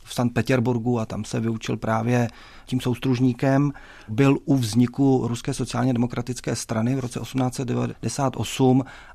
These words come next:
a rychle se přidal k tomu Leninovu bolševickému křídlu a vlastně vedle Lenina a vedle těch hlavních jeho spolupracovníků působil hned od začátku. Například v roce devatenáct set dvanáct se účastnil i toho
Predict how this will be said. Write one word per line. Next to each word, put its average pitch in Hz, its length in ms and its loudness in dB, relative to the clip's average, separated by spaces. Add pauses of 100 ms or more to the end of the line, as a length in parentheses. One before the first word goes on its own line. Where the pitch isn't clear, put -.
a 123 480 4
rychle 139 260 2
se 143 120 -2
přidal 135 360 2
k - 40 -6
tomu 135 160 2
Leninovu 127 420 4
bolševickému 123 640 0
křídlu 123 520 0 (340)
a 131 160 2
vlastně 135 280 0 (100)
vedle 147 300 4
Lenina 143 360 4
a 127 40 2
vedle 131 160 0
těch - 280 -4
hlavních 120 420 0
jeho 127 120 -4
spolupracovníků 127 720 -2
působil 135 680 2 (260)
hned 135 220 0
od 123 100 0
začátku. 117 600 -2 (120)
Například 123 340 -4
v 113 60 -2
roce 117 220 -4
devatenáct 117 420 -2
set 127 100 -4
dvanáct 117 340 0
se 123 80 -2
účastnil 117 480 -2
i 113 80 -4
toho 117 240 -4